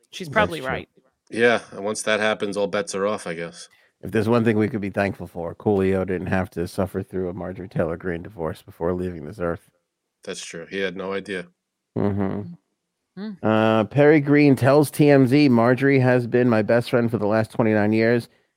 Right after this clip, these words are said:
Speaker 2: and she has been an amazing mom. Our family is the most important thing we have done. As we go on different paths, we will continue to focus on our three incredible kids and their future endeavors and our friendship."
Speaker 1: Uh,
Speaker 3: The future
Speaker 1: I
Speaker 3: endeavors.
Speaker 1: have a different article.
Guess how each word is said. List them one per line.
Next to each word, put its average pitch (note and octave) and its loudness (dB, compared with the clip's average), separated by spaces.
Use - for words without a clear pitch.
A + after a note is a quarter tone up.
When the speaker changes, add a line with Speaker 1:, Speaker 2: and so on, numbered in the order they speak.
Speaker 2:
and F#2+ -4
she A2+ -2
has A2+ 2
been A2+ 0
an A2+ 2
amazing A2 2
mom. A2 2
Our F#2 -2
family A2+ 0
is G#2 -2
the G#2 -4
most G#2+ -2
important G2+ -2
thing G#2 -2
we G2 0
have G2 -2
done. F#2 -4
As G2+ -8
we G2+ -2
go A2 2
on G#2+ 0
different G2 -4
paths, G#2+ -2
we F#2+ -2
will F#2 -4
continue A2 -4
to G2 -4
focus G2 -4
on F#2+ -2
our F2+ 0
three A2 -2
incredible G2+ -2
kids G#2+ -2
and F2+ -4
their F#2 -4
future G2+ -4
endeavors F#2+ -2
and F#2 -6
our F#2 -4
friendship." F2 -8
Speaker 1:
Uh, E3+ 0
Speaker 3:
The - -6
future F3 4
Speaker 1:
I F3+ 8
Speaker 3:
endeavors. F#3+ 2
Speaker 1:
have - 0
a A2 -2
different E3 -4
article. C#3 -6